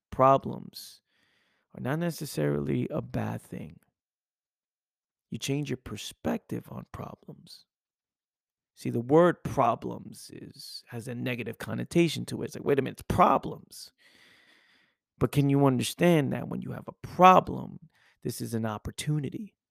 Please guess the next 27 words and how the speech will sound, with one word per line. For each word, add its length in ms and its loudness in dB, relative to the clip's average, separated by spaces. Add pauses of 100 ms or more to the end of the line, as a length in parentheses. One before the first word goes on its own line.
(960)
This 160 -6
is 100 4
an 120 4
opportunity 760 4
to 180 -6
show 360 -2
yourself 960 -8 (840)
that, 120 -8
"Hey, 220 2
what 160 -4
are 40 -4
you 140 0
made 280 0
of? 400 -12 (240)
How 140 2
do 60 4
you 120 0
react 360 0
and 100 -8
respond 540 -4
to 80 -8
this? 400 -12 (1300)
Who 100 6
do 80 6
you 80 6
wanna 240 0
be?" 480 -6